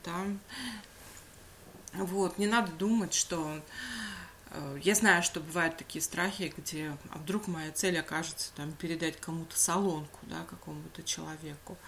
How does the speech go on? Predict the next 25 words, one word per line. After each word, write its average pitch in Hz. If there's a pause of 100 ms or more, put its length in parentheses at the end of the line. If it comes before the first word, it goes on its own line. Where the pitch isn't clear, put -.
(1500)
Как 170
в -
каком-то 170
таком 156
анекдоте 170
есть, -
да. 185 (1080)
Какая 170
была 151
цель 165
моей 156
жизни, 226
когда -
человек, 165
там, 143
предстал 247
перед 185
Богом, 156
он 160
спрашивает: -
«Какая -
же 185
цель 165
моей 156
жизни 156